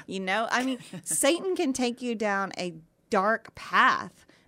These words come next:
Speaker 1: of questioning those who you love the most
Speaker 2: Absolutely.
Speaker 1: because you're overcome with envy.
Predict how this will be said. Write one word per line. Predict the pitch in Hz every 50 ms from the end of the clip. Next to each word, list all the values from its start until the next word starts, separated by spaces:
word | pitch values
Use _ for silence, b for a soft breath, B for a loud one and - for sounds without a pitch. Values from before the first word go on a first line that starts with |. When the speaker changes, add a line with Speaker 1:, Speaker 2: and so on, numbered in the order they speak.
| b b -
Speaker 1:
of | 196 190 185
questioning | - - - 214 233 - - - 269 254 254 226 202
those | 185 185 185 190 196 - - -
who | 190 202 233
you | 208 208 208
love | 190 196 214 233 214
the | 190
most | 160 147 143 170 285 359 - - 160 - - - - - -
Speaker 2:
Absolutely. | 170 175 - - - 190 233 226
Speaker 1:
because | - 233 226 208 208 202 190 196
you're | 214 208 196 196 - -
overcome | 208 202 196 202 196 - 208 185 185
with | 180 175
envy. | - 160 165 160 143 - 151 - -